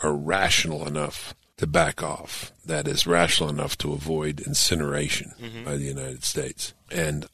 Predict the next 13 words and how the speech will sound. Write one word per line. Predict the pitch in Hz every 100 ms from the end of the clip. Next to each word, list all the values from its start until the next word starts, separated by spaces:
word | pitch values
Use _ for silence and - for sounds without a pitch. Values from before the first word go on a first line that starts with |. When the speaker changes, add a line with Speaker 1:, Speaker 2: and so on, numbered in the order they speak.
| -
Speaker 1:
um, | 151 147 147 -
the | -
same | 160 123 113
question | - 87 - 80
I | 73
asked | 101 -
about | - 71 - _ _
Kim | - 78
Jong-un | 78 71 69 73 64 - _ -
in | 76
North | 71 -
Korea. | - 73 -
Speaker 2:
Right. | 101 87